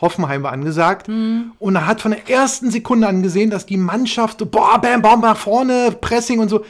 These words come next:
Speaker 1: Da hat man gemerkt, oh ja,
Speaker 2: Mhm.
Speaker 1: oh ja. Richtige Einstellung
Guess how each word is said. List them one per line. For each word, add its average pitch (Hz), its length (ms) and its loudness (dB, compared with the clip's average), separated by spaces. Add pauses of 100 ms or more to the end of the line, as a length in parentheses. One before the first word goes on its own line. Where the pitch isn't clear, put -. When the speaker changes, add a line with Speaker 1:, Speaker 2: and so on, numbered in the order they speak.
Speaker 1:
Da 220 80 0
hat 220 40 4
man 214 120 4
gemerkt, 190 200 0
oh 147 180 -2
ja, 95 180 -4 (240)
Speaker 2:
Mhm. 196 240 -6
Speaker 1:
oh 214 400 4
ja. 131 180 -2 (600)
Richtige 196 220 0
Einstellung 185 460 -4